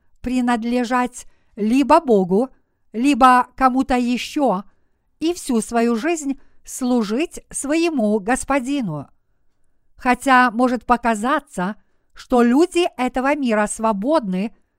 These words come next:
в действительности они связаны другими и привязаны к миру. Поэтому, если ничего не изменится, они вынуждены будут прожить всю свою оставшуюся жизнь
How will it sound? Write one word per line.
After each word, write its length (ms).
в 100
действительности 1080
они 280
связаны 760
другими 920
и 280
привязаны 680
к 100
миру. 540
Поэтому, 460
если 400
ничего 580
не 280
изменится, 760
они 280
вынуждены 600
будут 340
прожить 520
всю 320
свою 480
оставшуюся 920
жизнь 440